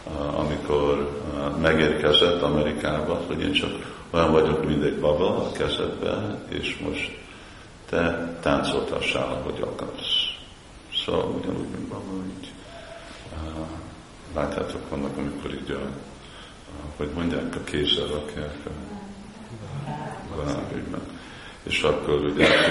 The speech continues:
és akkor úgy, úgy buta, és akkor magát üti. Szóval, hogy, de a kéz az, amit csinálja. Szóval, hogyha arról van szó, akkor az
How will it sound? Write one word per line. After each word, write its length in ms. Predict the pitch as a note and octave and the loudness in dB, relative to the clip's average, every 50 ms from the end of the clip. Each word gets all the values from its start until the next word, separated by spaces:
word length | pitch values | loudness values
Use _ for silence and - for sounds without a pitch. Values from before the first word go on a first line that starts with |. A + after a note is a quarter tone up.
| E2+ - | 6 6
és 120 | - - - | 6 6 6
akkor 300 | - - - - - - | 6 6 4 4 2 4
úgy, 340 | - D2+ C#2+ C#2+ D2 D2 - - | 4 4 4 2 0 -2 -4 -4
úgy 120 | D2 C#2+ - | -6 -4 -6
buta, 200 | - - - D#2 | -4 -2 -2 0
és 120 | D2+ - | 0 0
akkor 340 | D#2 - - D2+ C#2+ - - E2 | 0 0 2 2 2 2 0 2
magát 540 | D2+ D2 C2 B1+ B1+ B1+ - - - - - - | 2 2 2 4 4 2 2 0 -2 -4 -4 -6
üti. 260 | - - - D#4 - - - - B3 - - - - - - - - G#3+ A3+ - A#3 A#3 G#3+ G#3 A3 A3 - E4+ E4+ E4+ - - - - B3 B3 B3 A#3+ A#3 - - - - - - D4 - C#4 C#4 - - - - - - - - - - - F3+ - - - - - - - - - | -6 -4 -2 -2 -2 0 -2 0 0 0 0 0 0 0 0 2 2 2 2 2 2 2 4 4 4 4 4 4 6 4 4 4 2 0 0 0 -2 -2 -2 -4 -4 -6 -2 2 2 4 4 4 2 0 0 -2 -6 -6 -8 -8 -8 -8 -8 -8 -10 -10 -10 -12 -12 -14 -14 -16 -14 -10
Szóval, 340 | - - - G2 G2 F#2+ | -2 2 4 6 6 8
hogy, 460 | F#2 F#2+ F#2+ F#2+ - - - - E2+ E2+ | 6 6 4 2 2 0 -2 -2 2 4
de 120 | E2+ F#2 | 6 8
a 300 | F2+ F2+ F2 C#2 B1+ - | 8 8 8 8 6 6
kéz 380 | - - G2 F#2 D#2+ D2 - - | 6 8 8 8 10 8 8 8
az, 200 | C#2+ C2+ - - | 8 6 6 6
amit 280 | C#2 C2+ C#2+ C#2+ - - | 6 4 4 4 4 4
csinálja. 720 | - D#2 D2 D2 D2 D2 D2 D2 D2+ D#2 D#2+ F#2 F#2+ F#2+ | 4 6 6 6 4 4 4 4 4 4 4 4 4 6
Szóval, 300 | F#2 F#2 - - F#2 F2+ | 6 6 8 8 8 6
hogyha 300 | F2+ F2+ F2+ F2+ - - | 6 6 4 2 2 4
arról 440 | F#2+ F#2 F2 - F2+ F#2+ G2 G#2 G2+ | 4 6 6 6 6 8 8 8 8
van 180 | G2+ G#2 G#2 G#2 | 6 6 4 4
szó, 300 | - - - G#2 G2+ G#2 | 4 2 2 2 4 4
akkor 320 | G2 - - - - - | 4 4 2 2 2 4
az 140 | F2 F2+ F2+ | 4 6 4